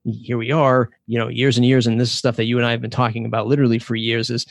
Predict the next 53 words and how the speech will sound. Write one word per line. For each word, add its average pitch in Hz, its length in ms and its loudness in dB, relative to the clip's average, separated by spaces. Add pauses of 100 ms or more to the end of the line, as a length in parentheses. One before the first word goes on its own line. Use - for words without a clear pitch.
(300)
you 120 80 -2
know, 120 60 -2
this 147 160 0
dilution 123 880 2
of 113 240 -4
the 117 80 -6
dot 120 320 -4
com, 120 320 0
dot 117 240 0
org 113 260 -4
branding. 131 580 2
Where 127 140 2
does 117 160 0
it 113 100 -4
end? 123 260 0
Where 127 120 2
does 123 160 0
it 113 60 -6
begin? 120 420 0
Who 127 320 2
owns 117 240 -2
what? 123 360 -4
Who 127 280 -6
gets 135 300 -4
what? 131 280 0
Who 131 200 0
reaps 123 300 -2
the - 80 -4
benefits 131 500 0
from 110 180 -4
all 104 160 -2
of 104 120 -6
this 110 120 -6
stuff? - 400 -8 (160)
And 131 320 0 (260)
the 123 100 -2
fear 208 260 2
factor 170 360 -2
for - 140 -8
me 143 240 4
is, 123 160 2
like, 120 340 0 (140)
I 117 80 -4
don't 160 300 0
want 190 180 2
people 160 220 2
to 139 80 -2
give 120 440 2
up 139 220 0
on 147 180 4
WordPress 147 420 0
so 147 200 2
quickly, 147 560 2